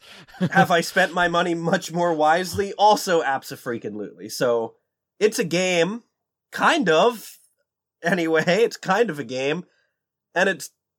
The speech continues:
Speaker 2: generally relatively easy points in under three hours if you go in completely blind like you did.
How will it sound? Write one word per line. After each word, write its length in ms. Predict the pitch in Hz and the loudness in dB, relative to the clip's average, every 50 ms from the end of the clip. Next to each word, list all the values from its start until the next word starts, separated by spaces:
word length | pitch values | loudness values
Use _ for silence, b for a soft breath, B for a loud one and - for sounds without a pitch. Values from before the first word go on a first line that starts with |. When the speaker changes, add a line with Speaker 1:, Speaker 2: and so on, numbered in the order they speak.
| _ _ - | _ _ -8
Speaker 2:
generally 520 | - - 277 277 285 277 269 269 262 254 240 | -2 2 2 4 4 4 2 2 0 -2 2
relatively 560 | 226 226 226 220 220 233 233 190 190 202 160 | 2 4 4 2 2 0 -2 -2 -4 -6 -6
easy 220 | 185 190 170 180 | -6 -8 -8 -10
points 460 | 165 - 175 160 160 156 160 - - | -8 -2 0 2 2 0 0 -6 -10
in 340 | - 143 147 143 147 147 143 - _ _ _ _ _ _ _ _ _ _ _ _ _ _ _ - | -6 -4 -2 -2 -2 -2 -4 -6 _ _ _ _ _ _ _ _ _ _ _ _ _ _ _ 0
under 280 | - 233 269 226 170 - | 0 0 0 0 -4 -6
three 320 | - - 160 180 165 135 | -6 -6 -2 0 0 2
hours 400 | 117 123 127 117 110 104 101 101 | 2 2 2 2 0 -2 -4 -6
if 100 | 110 - | -10 -12
you 80 | - 107 | -10 -6
go 180 | 113 117 113 110 | -4 -2 -2 -2
in 120 | 107 98 | -4 -6
completely 580 | - 110 98 - - - 202 185 - - 143 123 | -10 -12 -12 -12 -8 -4 -4 -4 -2 -2 -2 -2
blind 460 | 95 110 113 113 113 107 101 98 107 | -2 -2 0 0 0 0 -2 -2 -4
like 180 | 101 98 - | -8 -8 -8
you 140 | - 113 110 | -8 -6 -6
did. 260 | 90 92 82 87 107 | -6 -6 -8 -10 -12